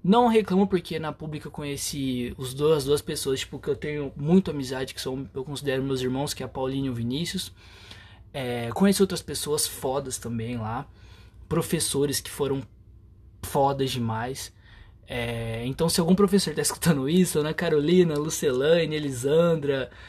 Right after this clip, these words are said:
não sei mais quem, sabe? Todo mundo que, porra, vocês fo-, foram foda. A galera do Terra também. É, vocês, os professores, eles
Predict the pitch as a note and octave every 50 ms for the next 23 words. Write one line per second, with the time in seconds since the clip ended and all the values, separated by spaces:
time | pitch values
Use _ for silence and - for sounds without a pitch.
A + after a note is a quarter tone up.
0 | - - - - E3 D#3 - - E3 D#3 D3 C#3 C3+ - - - D3 D#3 E3 E3+
1 | E3+ E3 D#3 D3+ C#3+ B2+ - - - G3+ F#3+ D#3 B2+ B2+ C3 C3 - _ - A3+
2 | B3+ B3 B3 G#3 F3+ F3+ G3 A3 G#3+ G3 G#3 F#3+ - F#3+ G3 G3+ F#3+ - - _
3 | _ G3 G3 F3+ E3 D#3+ - - F#3+ F#3 - - - - - F#3+ F#3+ F#3+ F3 -
4 | G3 G3 G3 F#3 - - C#3+ C3 B2+ D3 D#3 F3 F3 F3 F3 F3+ E3+ E3+ D#3+ -
5 | - C3+ C#3+ D3 D3 C#3+ - B2+ A#2+ A#2 A#2 C3 D3 D#3+ E3 E3 - - - -
6 | - - - - - - - - - C3+ B2+ B2+ B2+ B2 B2 A#2+ A#2+ A#2 A#2 A#2
7 | A2+ A2+ A2 A2 G#2+ G#2+ - - _ - - - _ - - - - - - -
8 | _ _ - - - - - - B2+ C3+ C#3 C3 - - - - - - - -
9 | - - - - D3+ C#3+ - D#3+ C#3 - - C#3+ D3 D3+ D3+ D3+ D3 D3+ D3 C#3+
10 | D3+ D3+ C#3+ - - -